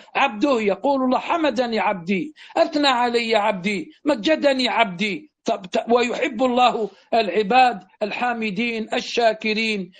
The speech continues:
هكذا ما شاء الله. وكذلك العابدين، وكل، يعني، هذه الأعمال التي يتقرب بها العباد إلى الله، وتكون هذه الأعمال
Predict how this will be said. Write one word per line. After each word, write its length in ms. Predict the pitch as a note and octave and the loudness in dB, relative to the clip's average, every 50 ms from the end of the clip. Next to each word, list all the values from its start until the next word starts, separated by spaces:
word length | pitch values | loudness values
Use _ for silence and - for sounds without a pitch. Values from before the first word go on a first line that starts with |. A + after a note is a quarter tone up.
| - _ | -14 _
هكذا 480 | - A3 A3+ A3+ A3+ A#3+ C4+ A#3+ A#3+ A#3 | 0 2 2 2 2 2 0 2 2 0
ما 160 | A#3 A#3 A3+ | 0 0 -2
شاء 280 | A3 - - A#3+ A3+ A3+ | -2 0 2 2 2 2
الله. 360 | A3+ A3 A3+ A3+ G#3 E3 - - _ _ _ - | 2 2 2 2 2 2 0 -10 _ _ _ 2
وكذلك 1040 | A#3 C#4 C#4+ C#4 C4+ C4 B3 C4 C#4 C4+ B3+ B3+ B3 B3+ - C4+ C4+ B3+ B3 A#3+ - - _ _ - | 4 4 4 4 0 -2 -2 -2 -2 -2 -4 -6 -6 -4 -2 0 2 2 2 2 -2 -8 _ _ -4
العابدين، 880 | E4+ C4 B3 G3 C4 B3+ A#3 G#3 F#3+ A3+ A3+ F#3 G#3 B3 B3 A#3 A3 G#3 | -2 0 2 4 4 4 4 2 0 -4 -6 -4 -2 -2 -2 -2 -2 -4
وكل، 500 | A3 E4 E4 D4+ D4+ - E4 E4+ D4 B3+ | -2 0 0 0 0 0 -4 -4 -2 -2
يعني، 400 | B3 C4 C#4 C4 A#3+ A#3 A#3 A3 | 0 0 0 0 -2 -2 -2 -2
هذه 540 | G#3 G#3 B3+ A#3+ A#3 A#3 A#3 G3+ A3+ A3 G3 - - - _ - | 0 2 2 0 0 0 -2 -2 -2 -4 -4 -6 -10 -8 _ -2
الأعمال 760 | A#3+ A#3+ - B3 A#3+ A3 A#3 B3+ C#4 D#4 D#4+ D4+ D4 C4 G#3+ - - - - _ - | 0 0 0 -2 -2 -2 -2 0 0 2 4 4 2 0 -2 -10 -18 -20 -12 _ -2
التي 380 | A#3 A3 A3+ B3+ D4 D4 - C#4+ | -2 0 4 4 2 2 2 -4
يتقرب 680 | C4+ B3+ - B3 A#3 - D4 F4 E4 C#4+ C4+ A#3+ G#3+ | -6 -4 -4 -6 -2 2 2 2 4 2 0 -4 -2
بها 520 | G#3+ A#3+ A#3+ C4+ A#3+ G3+ G#3 F#3+ E3+ - _ _ _ - A#3 | -4 -4 -4 -4 -4 -4 -4 -4 -6 -8 _ _ _ -4 -4
العباد 680 | A#3 A3+ G3 - A3 A#3+ G3+ A#3+ C#4 C4+ B3 G#3 G#3 | -2 -2 -2 -4 -6 -4 0 2 2 2 2 2 0
إلى 280 | A#3+ C#4 D#4+ D4 C#4 C4+ | 0 0 0 2 2 0
الله، 400 | B3+ C4 C#4 C#4+ D4 B3+ - - _ _ _ _ | 0 2 4 4 4 4 2 -2 _ _ _ _
وتكون 640 | - G#3 A#3 A#3 A#3 B3+ B3+ B3 - D#4 D#4 C#4 C4+ | 2 2 2 2 2 -2 -2 0 0 -2 0 0 0
هذه 600 | B3+ G#3+ A#3 B3+ B3+ A#3+ A#3 A#3+ G#3+ G#3+ A#3 B3 | 0 2 4 4 4 2 0 -2 -2 0 0 -2
الأعمال 640 | A#3 A#3+ A3+ G#3 G#3+ A#3 C4 C#4+ D4 C#4+ C4 B3+ | 0 -2 -2 -2 -2 0 2 2 2 2 2 -2